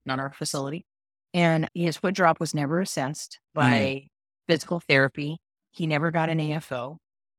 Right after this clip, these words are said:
Speaker 1: And the patient currently has a callus on his fifth mon-,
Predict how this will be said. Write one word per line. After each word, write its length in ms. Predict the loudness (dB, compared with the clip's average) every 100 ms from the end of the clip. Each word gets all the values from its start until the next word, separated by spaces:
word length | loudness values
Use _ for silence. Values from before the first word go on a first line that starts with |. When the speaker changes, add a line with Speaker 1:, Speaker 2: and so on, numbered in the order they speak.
| _ _ _ -6
Speaker 1:
And 460 | -2 0 0 -2 -2
the 60 |
patient 340 | -2 -2 -4 -4
currently 360 | -4 -2 -2
has 180 | -2 -2
a 60 | -4
callus 460 | 0 2 0 -2
on 120 | -4
his 160 | -4 -2
fifth 180 | -4 -2
mon-, 240 | -4 -4